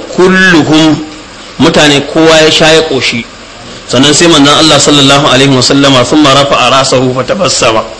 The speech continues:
Kaga wannan jarraba ann-, ɗalibin Annabi yake yi. Ina fata an fahimta. Kaga wani ɗalibin ne sai ya danno zagi, wataƙila ma zuciya zai yi.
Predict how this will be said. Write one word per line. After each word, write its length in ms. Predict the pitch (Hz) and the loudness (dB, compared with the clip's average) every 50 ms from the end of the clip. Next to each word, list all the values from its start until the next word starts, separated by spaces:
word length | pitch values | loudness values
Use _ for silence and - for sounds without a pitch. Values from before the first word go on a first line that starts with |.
| - - - - - - - - - - - - | -20 -20 -18 -18 -14 -12 -8 -8 -6 -4 -2 0
Kaga 220 | 135 143 156 151 165 | 0 2 2 2 2
wannan 280 | 175 180 170 151 135 127 | 2 2 2 2 2 2
jarraba 400 | 127 170 170 170 156 135 139 143 143 | 2 2 2 2 2 2 2 0 0
ann-, 220 | 139 139 139 151 143 - - | 2 0 0 0 -2 -2 -2
ɗalibin 440 | 156 165 180 170 165 151 156 156 160 143 | 0 0 2 2 2 2 2 0 0 0
Annabi 340 | 135 135 139 143 131 131 135 131 | 0 0 0 0 0 0 -2 -2
yake 120 | 127 143 | -2 -4
yi. 180 | 127 117 117 110 110 - - - - - - - - - - - - - | -4 -4 -4 -6 -6 -12 -16 -18 -20 -20 -18 -20 -18 -18 -20 -18 -8 -4
Ina 180 | 165 156 214 190 | 0 2 2 2
fata 260 | 175 180 170 175 170 | 2 2 2 2 0
an 80 | 180 170 | 0 2
fahimta. 320 | 156 151 156 143 151 156 202 - 113 113 - - - - - - - | 2 0 0 0 0 -2 -2 -4 -8 -10 -12 -12 -10 -10 -8 -4 -2
Kaga 200 | 160 160 165 170 | 0 2 2 2
wani 160 | 180 180 180 | 2 2 2
ɗalibin 320 | 180 185 175 165 160 156 151 | 2 2 2 2 2 2 2
ne 80 | 143 131 | 2 2
sai 120 | - 165 | 2 2
ya 60 | 156 | 2
danno 240 | 135 135 139 139 131 135 | 2 2 2 2 4 4
zagi, 220 | 147 147 139 131 | 2 2 2 2
wataƙila 400 | 135 139 139 - 156 165 160 156 | 2 0 0 0 0 0 2 2
ma 140 | 143 135 135 | 2 2 2
zuciya 340 | 127 147 143 - 160 - - | 2 0 0 0 0 0 0
zai 120 | 208 147 117 | 0 -2 -4
yi. 100 | 104 | -6